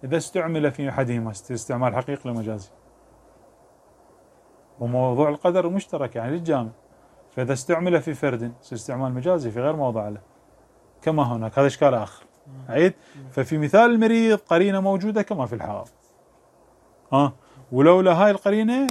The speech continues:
Speaker 1: يقال التبادر الدوام. هذا الدعوة. بعد يلزمك إشكال ثاني سيد، لو قلت بأنه للقدر المشترك، قدر مشترك يعني للجامع، إذا استعملت في أحدهما في الفرد،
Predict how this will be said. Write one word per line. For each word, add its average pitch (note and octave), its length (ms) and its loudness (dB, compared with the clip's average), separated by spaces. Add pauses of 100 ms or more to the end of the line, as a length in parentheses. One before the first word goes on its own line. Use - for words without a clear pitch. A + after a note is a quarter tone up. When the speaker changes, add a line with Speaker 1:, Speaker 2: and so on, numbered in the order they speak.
Speaker 1:
يقال B2+ 300 -6
التبادر D#3 520 -4
الدوام. G#2+ 600 -10 (760)
هذا B2+ 160 -2
الدعوة. C#3 380 4 (580)
بعد G#3+ 420 6
يلزمك F3 460 0
إشكال D#3+ 320 -2
ثاني A#3+ 260 -2
سيد، C#3 280 -2
لو C#3 100 2
قلت C#3+ 300 -2
بأنه D3 300 0
للقدر D#3 480 2
المشترك، C#3+ 420 -4
قدر C#3 260 -2
مشترك D#3 400 -2
يعني E3 220 0
للجامع، G3 440 2 (1600)
إذا C#3 140 4
استعملت A3 520 4
في G3+ 260 2
أحدهما D#3 460 0
في C#3 100 -6
الفرد، C3 360 -8